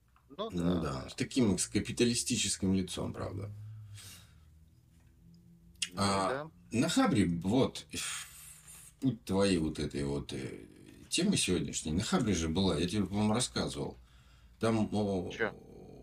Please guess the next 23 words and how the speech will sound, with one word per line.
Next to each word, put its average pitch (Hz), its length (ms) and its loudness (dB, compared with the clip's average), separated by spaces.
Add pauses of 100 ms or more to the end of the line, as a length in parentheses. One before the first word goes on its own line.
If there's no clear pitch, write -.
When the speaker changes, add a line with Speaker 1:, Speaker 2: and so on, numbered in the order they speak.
Speaker 2:
ужасная 92 640 2
статья, 113 580 2
ее 80 260 2
захейтили, 82 640 0
да 73 140 0
и 80 100 0
я 78 140 -2
сам, 123 260 -4
по-моему, 80 300 -2
что-то - 240 -12
написал, 62 440 -10
ну, - 560 -16
гадость - 260 -6
какую-то. - 480 -10 (420)
Какой-то 190 320 -2
ебнутый, 87 560 0
блядь. 67 340 -8 (560)
А, - 640 -12
про 110 80 -4
какие-то 131 400 0
личные 120 460 4
взаимоотношения. 110 840 2
А, - 480 0